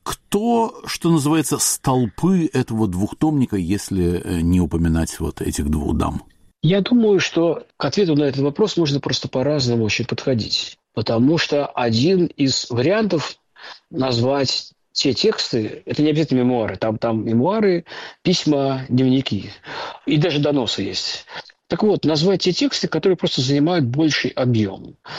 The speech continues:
Speaker 2: И здесь придётся, или не придётся, а просто нужно обязательно назвать письма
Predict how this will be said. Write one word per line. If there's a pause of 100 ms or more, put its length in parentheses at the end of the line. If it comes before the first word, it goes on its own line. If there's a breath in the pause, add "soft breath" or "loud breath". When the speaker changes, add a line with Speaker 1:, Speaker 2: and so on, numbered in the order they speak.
(300 loud breath)
Speaker 2:
И
здесь
придётся, (100)
или
не
придётся,
а
просто
нужно
обязательно
назвать (480 loud breath)
письма